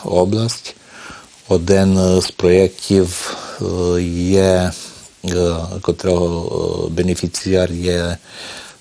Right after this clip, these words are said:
е, лікарня, е, Поляни,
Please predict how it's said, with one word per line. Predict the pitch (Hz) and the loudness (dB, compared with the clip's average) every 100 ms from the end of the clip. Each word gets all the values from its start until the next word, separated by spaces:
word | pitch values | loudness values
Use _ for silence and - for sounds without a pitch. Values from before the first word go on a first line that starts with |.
| - | -4
е, | 82 85 87 87 87 85 85 - - | 0 2 2 0 -2 -2 -4 -8 -4
лікарня, | 87 90 98 92 85 85 85 85 85 82 - | -2 0 2 2 2 0 0 0 -2 -4 -6
е, | 92 85 85 - | -4 -2 -2 0
Поляни, | 87 82 85 85 104 | 2 4 2 0 -2